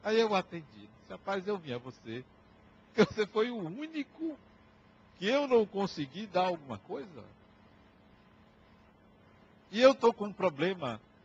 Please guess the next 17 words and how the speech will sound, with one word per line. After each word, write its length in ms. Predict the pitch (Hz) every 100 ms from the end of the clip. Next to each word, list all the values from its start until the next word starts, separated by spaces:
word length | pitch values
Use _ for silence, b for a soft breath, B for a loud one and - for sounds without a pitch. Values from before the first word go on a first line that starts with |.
| -
com 100 | 196
a 120 | 190
minha 280 | 160 233 254
filha 420 | - - 156 160
de 120 | 151
relacionamento. 1160 | 156 143 247 233 - - 190 147 113 117 - 165 - - - - - -
E 60 | 294
você 300 | 240 - 226
é 60 |
psicólogo, 760 | - 247 220 190 196 202 196 214 - -
naquela 320 | 143 147 143
época 200 | - 135
você 220 | 127 127
era 100 | 123
engenheiro, 500 | 127 175 156 170 202 - - - - - - - - -
e 120 | 240
eu 240 | 220 233